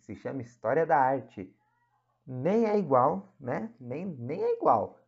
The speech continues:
a vários outros programas que existem em vários lugares. Mas, como no primeiro episódio eu falei sobre a arte mesopotâmica e nesse aqui eu vou falar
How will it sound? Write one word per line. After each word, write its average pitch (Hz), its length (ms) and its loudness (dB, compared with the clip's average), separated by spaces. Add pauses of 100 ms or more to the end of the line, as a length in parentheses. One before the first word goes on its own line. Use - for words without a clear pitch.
(240)
a 127 80 0
vários 151 400 -2
outros - 260 -6
programas 147 520 -2
que - 100 -8
existem 143 580 -6 (1120)
em 147 120 -6
vários 170 340 0
lugares. 113 500 0 (960)
Mas, 202 560 0 (300)
como 202 260 0
no 196 140 0
primeiro 185 320 -2
episódio 160 440 0
eu 143 60 -4
falei 143 240 -2
sobre 123 520 -4
a 127 80 -6
arte 110 280 -4
mesopotâmica 113 960 -4
e 139 80 -14
nesse 135 280 -6
aqui - 180 -8
eu 107 60 -2
vou 107 100 -6
falar 110 420 -4